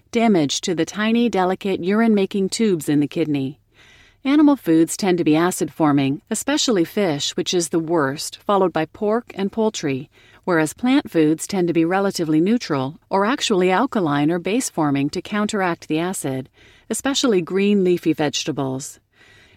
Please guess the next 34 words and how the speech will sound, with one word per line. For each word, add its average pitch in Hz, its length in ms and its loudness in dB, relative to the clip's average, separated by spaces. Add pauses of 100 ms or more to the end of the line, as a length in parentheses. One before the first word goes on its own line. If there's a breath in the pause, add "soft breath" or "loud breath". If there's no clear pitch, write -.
So 190 360 2
the 196 120 -2
key 320 280 4
to 208 160 0
halting 180 560 2
progression 190 580 0
of 160 140 -2
chronic 226 440 -2
kidney 208 320 2
disease 156 640 2
might 240 280 0
be 262 160 4
in 247 80 6
the 247 80 4
produce 220 440 0
market, 147 440 -2 (120)
not 240 280 2
in 190 100 4
the 156 80 4
pharmacy. 151 680 -2 (840 soft breath)
It's 269 180 -2
no 302 160 6
wonder 196 380 4
plant-based 180 680 0
diets 160 440 -2
have 170 100 -6
been 160 180 2
used 175 320 2
to - 80 -8
treat - 320 -2
kidney 202 300 2
disease 151 360 0
for 156 140 -2
decades. 143 680 -4